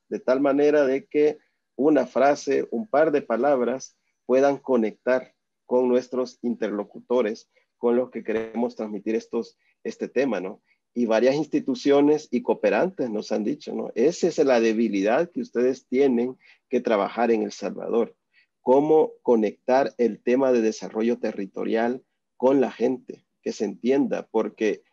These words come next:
algunos de ustedes lo han dicho acá, es que la gente no nos entiende cuando decimos desarrollo territorial, no saben a qué nos estamos refiriendo. Entonces, ese es como el reto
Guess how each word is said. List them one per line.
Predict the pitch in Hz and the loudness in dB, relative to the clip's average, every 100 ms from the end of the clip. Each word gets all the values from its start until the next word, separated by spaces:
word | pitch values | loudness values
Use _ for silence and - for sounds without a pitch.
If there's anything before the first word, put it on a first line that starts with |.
| _ _ | _ _
algunos | 113 107 147 160 | -6 2 4 4
de | |
ustedes | 156 147 156 | 2 2 2
lo | 143 | 2
han | 143 | 2
dicho | 160 - | 0 -4
acá, | - 170 - | -4 -4 -4
es | - | -6
que | - | 0
la | 127 | 0
gente | 127 120 135 | 0 -2 0
no | 151 | 2
nos | 185 | 2
entiende | 185 - 120 143 - | -2 0 2 2 0
cuando | 104 104 101 | -2 -2 -2
decimos | 98 - 117 120 | -4 -4 -2 0
desarrollo | 113 - 104 110 117 | 0 -4 -2 0 0
territorial, | 104 101 - 101 107 135 156 _ _ | -2 -4 -6 -6 -2 -2 -4 _ _
no | 120 | -4
saben | 120 135 139 123 | 2 4 6 4
a | 107 | 2
qué | 131 | 2
nos | 131 | 2
estamos | 107 - 120 127 | 0 -2 0 0
refiriendo. | 107 107 117 120 147 123 - - _ - _ | -2 -4 -6 -4 -2 -4 -10 -18 _ -20 _
Entonces, | - 120 - - | -8 -4 -4 0
ese | 143 156 175 | 0 2 0
es | - | 2
como | 147 | 2
el | 113 104 | 2 4
reto | 131 147 - 131 | 4 2 0 -6